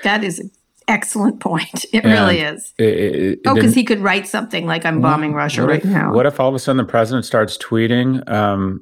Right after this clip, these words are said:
Speaker 2: "I've, I've ordered the Sixth Fleet to begin operations, and we have begun firing on the city of Tehran"? I mean, it's just,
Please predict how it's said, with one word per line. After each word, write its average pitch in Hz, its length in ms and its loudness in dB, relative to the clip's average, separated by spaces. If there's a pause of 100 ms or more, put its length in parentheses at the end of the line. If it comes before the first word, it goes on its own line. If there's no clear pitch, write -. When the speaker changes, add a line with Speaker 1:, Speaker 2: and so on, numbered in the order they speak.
Speaker 2:
"I've, 101 340 -4 (120)
I've 101 220 0
ordered 110 260 2
the 98 80 -2
Sixth - 300 -4
Fleet 113 280 0
to - 100 -12
begin 98 680 0
operations, 101 880 0
and 95 260 -2
we 95 140 0
have 95 200 -4
begun 95 380 -2
firing 95 480 0
on 92 320 -2
the 92 60 -6
city 98 260 -2
of 87 80 -4
Tehran"? 95 500 -2
I 107 100 -2
mean, 123 180 4
it's 131 120 0
just, 139 200 0